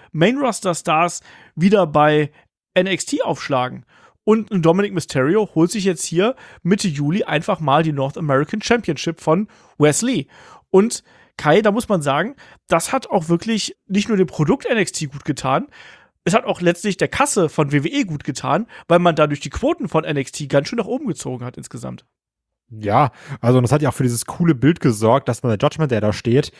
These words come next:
Speaker 2: auf kurz oder lang, mit, äh, zwei Tag-Team-Belts, mit dem North American Championship, mit Damian Priest als Kofferträger, mit Rhea als Champion. Also es war ja dann irgendwann diese Zeit danach, wo du auf einmal hattest,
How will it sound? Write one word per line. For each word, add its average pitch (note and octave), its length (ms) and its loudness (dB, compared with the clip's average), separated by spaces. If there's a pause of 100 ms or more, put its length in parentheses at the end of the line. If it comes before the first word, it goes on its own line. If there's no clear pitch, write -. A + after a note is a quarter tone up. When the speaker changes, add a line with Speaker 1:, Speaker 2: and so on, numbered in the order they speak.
(560)
Speaker 2:
auf - 280 0
kurz B2 300 2
oder A2 180 2
lang, A2+ 340 0 (320)
mit, A#2+ 320 0 (180)
äh, B2 160 -10
zwei B2 420 0
Tag-Team-Belts, E3+ 1200 2 (320)
mit C3 540 0
dem B2 100 4
North C3+ 220 2
American B2+ 400 -2
Championship, E3+ 840 0 (400)
mit C3 440 0
Damian C3 320 2
Priest D3 260 0
als B2 200 -4
Kofferträger, E3+ 840 0 (120)
mit A#2+ 220 0
Rhea D3+ 320 4
als D#3+ 220 -4
Champion. F#3 760 -2 (300)
Also B2 180 -2
es B2 140 -4
war C#3+ 100 4
ja D3 140 4
dann C#3+ 220 0
irgendwann D3 320 0
diese B2+ 160 0
Zeit C3+ 320 0
danach, B2 480 0
wo C3 80 0
du C3+ 160 2
auf A#2+ 160 -4
einmal B2+ 260 -4
hattest, C#3+ 460 -4